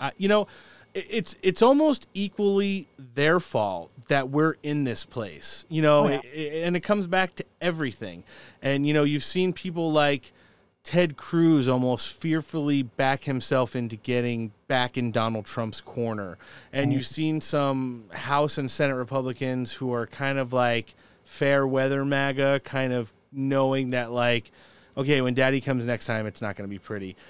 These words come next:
Speaker 1: A-, and I hope he talked about, like, their lack of urgency and, you know, instances of complacency is a really large portion of the reason why we're in this position, why there were federal agents raiding Mar-a-Lago on Monday.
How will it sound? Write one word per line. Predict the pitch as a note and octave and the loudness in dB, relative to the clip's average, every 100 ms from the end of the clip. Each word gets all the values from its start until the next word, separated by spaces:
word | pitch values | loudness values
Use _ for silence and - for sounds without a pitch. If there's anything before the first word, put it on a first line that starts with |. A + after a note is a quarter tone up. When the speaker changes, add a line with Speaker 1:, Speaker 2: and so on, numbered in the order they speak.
| - _ _ - | -20 _ _ -6
Speaker 1:
A-, | E3 | -2
and | D#3+ G3 G3+ | 0 2 4
I | A3+ | 6
hope | G3+ A#3 A#3+ | 6 6 4
he | A#3+ | 2
talked | G#3 G#3+ G#3+ | 4 4 4
about, | G3 G3 E3+ | 4 4 4
like, | F3 E3+ - | 2 0 2
their | F3 D3 | 2 2
lack | C3 C#3+ D#3+ F3 - | 0 2 2 0 -4
of | - D3+ D3 C#3+ C#3+ B2+ A#2+ - - | 0 4 6 4 2 -2 -12 -14 -2
urgency | E3 E3+ F#3+ F3+ - G3 G3+ G3 | 0 0 0 -2 -2 -2 -2 -2
and, | - C#3+ C#3 C3+ C3 B2+ - _ _ _ | -2 0 2 2 0 -4 -10 _ _ _
you | F3 F3 | 0 4
know, | C#3 C3 | 4 2
instances | D3+ F3 - F3+ E3+ E3 C#3+ | 0 -4 -2 -4 -2 0 0
of | C3 | -2
complacency | - B2 - D3 F3 E3 C3 B2+ | -4 -6 -4 -4 -2 -4 -6 -4
is | B2+ A#2 | -4 -6
a | A2+ - - A2 | -10 -16 -20 -10
really | E3+ F#3+ F#3+ | -2 0 0
large | D3 C3 D3 D#3+ D#3 - | -2 0 2 2 -2 -10
portion | D#3+ E3 D#3 | -8 -6 -6
of | C3 | -6
the | A#2+ | -4
reason | C3+ E3 B2+ A2+ - - - _ - | -2 -2 -4 -6 -10 -20 -20 _ -10
why | C3 C#3+ C#3+ | 0 2 4
we're | C#3 C3 - | 2 -2 -2
in | E3 F#3 | -2 0
this | C#3 | 0
position, | - B2+ B2 C3 B2+ | -2 -4 -4 -6 -4
why | B2+ C3 | -2 -2
there | B2+ D3 | 0 0
were | D#3 | 0
federal | C#3 D#3+ D#3+ D#3+ D3 | -2 -2 0 2 0
agents | F3 D#3 C3 A2+ | 0 -2 -4 -6
raiding | A2+ C#3 D#3 D#3+ | -4 -2 -2 0
Mar-a-Lago | D3+ D3+ D3+ E3 G3 A#2+ | 0 2 2 2 2 0
on | G#2+ | -2
Monday. | G#2 G2 G2 E2 | -6 -8 -10 -12